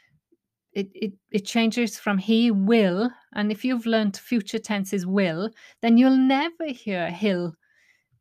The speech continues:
when they're testing you on those distractors about the f-, tenses. Um,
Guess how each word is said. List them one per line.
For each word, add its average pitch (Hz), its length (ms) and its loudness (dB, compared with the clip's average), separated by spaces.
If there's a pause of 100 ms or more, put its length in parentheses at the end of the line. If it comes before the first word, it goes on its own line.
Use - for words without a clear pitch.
(180)
when 214 220 2
they're 196 220 0 (260)
testing 208 520 -2
you 196 180 0
on 190 140 -2
those 185 200 -2
distractors 196 840 -6
about 180 440 -4 (720)
the 196 300 -6 (140)
f-, - 180 -16 (160)
tenses. 180 760 -4 (1080)
Um, 226 300 2